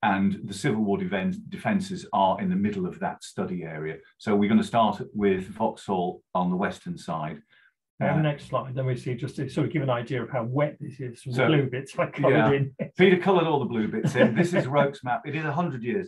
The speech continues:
Speaker 1: after the Civil War, but what it does show is the complexity and the... And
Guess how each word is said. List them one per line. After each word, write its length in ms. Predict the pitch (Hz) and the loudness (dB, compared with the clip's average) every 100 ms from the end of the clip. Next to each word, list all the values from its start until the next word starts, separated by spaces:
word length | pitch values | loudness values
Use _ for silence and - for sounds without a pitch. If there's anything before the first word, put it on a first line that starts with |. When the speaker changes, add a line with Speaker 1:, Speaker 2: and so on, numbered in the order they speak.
| - | -4
Speaker 1:
after 500 | 123 113 - 92 82 _ _ _ _ 92 | -4 -4 -8 -10 -10 _ _ _ _ -16
the 60 | |
Civil 280 | 104 110 95 | -6 -4 -4
War, 360 | 92 98 85 - - - 104 - | -4 -2 -4 -8 -20 -18 -16 -2
but 240 | 131 117 | -2 0
what 180 | 131 123 | 0 0
it 140 | 117 110 | 0 0
does 180 | 104 | -2
show 260 | - 107 95 | 0 -2 -2
is 140 | 95 | -2
the 80 | 98 | -8
complexity 800 | - 98 92 107 - 92 98 92 | -6 -6 -2 -4 -4 -8 -2 0
and 120 | 90 | 0
the... 200 | 92 92 | -2 -2
And 320 | 104 101 98 | 0 2 0